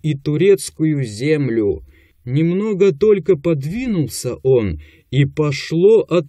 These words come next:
того трясение по всей земле. И много поопрокидывалось везде хат, и много задавило народу. Слышится часто по Карпату свист,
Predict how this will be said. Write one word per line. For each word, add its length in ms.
того 360
трясение 1120
по 200
всей 480
земле. 920
И 160
много 460
поопрокидывалось 1200
везде 480
хат, 600
и 160
много 540
задавило 880
народу. 1120
Слышится 720
часто 520
по 140
Карпату 580
свист, 640